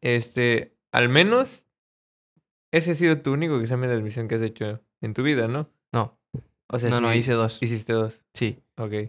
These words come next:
Speaker 1: Este, pero fueron igual para entrar a la universidad.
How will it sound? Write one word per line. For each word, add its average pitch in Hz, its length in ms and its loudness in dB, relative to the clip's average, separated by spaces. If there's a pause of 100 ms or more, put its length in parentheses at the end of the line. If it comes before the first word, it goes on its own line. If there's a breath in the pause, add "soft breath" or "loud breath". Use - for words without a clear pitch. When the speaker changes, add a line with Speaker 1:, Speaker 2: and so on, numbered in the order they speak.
(640)
Speaker 1:
Este, 110 840 -2
pero 123 160 6
fueron 131 340 6
igual 113 220 6
para 110 360 0
entrar 110 420 -4 (100)
a 113 60 -8
la 110 100 -2
universidad. 110 460 -2